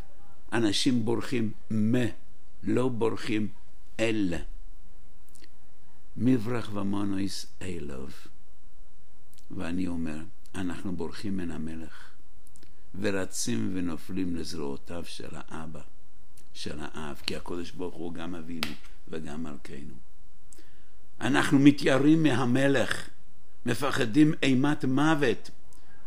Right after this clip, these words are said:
ואז רצים אל האב. כן, ממנו בורחים,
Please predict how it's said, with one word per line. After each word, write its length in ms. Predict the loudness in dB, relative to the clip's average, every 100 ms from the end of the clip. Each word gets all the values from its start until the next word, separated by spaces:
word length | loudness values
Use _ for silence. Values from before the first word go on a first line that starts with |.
| -2 -2 -2
ואז 560 | 0 0 0 0 0 -2 -2 -2 -2
רצים 480 | -2 -2 0 0 0 -2
אל 120 | -2
האב. 680 | -2 -2 -2 -2 -2 -2 -2 -2 -2
כן, 300 | -2 -2 -2 -2 -2 -2 -2 -2 -2 -2 -2 -2
ממנו 460 | 0 0 2 2 0
בורחים, 600 | 0 -2 -2 -2 -2